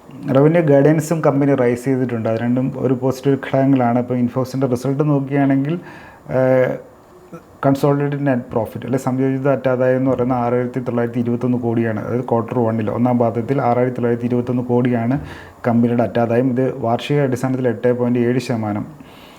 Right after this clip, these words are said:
ഏഹ്, വർധനയാണ് രേഖപ്പെടുത്തുന്നത്. റവന്യൂ നോക്കുകയാണെങ്കിൽ, ഏഹ്,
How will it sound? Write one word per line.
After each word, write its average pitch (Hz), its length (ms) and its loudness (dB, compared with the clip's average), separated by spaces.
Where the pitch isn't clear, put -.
ഏഹ്, 120 400 2
വർധനയാണ് 127 540 4
രേഖപ്പെടുത്തുന്നത്. 117 680 0
റവന്യൂ 127 280 2
നോക്കുകയാണെങ്കിൽ, 135 760 2
ഏഹ്, 123 460 0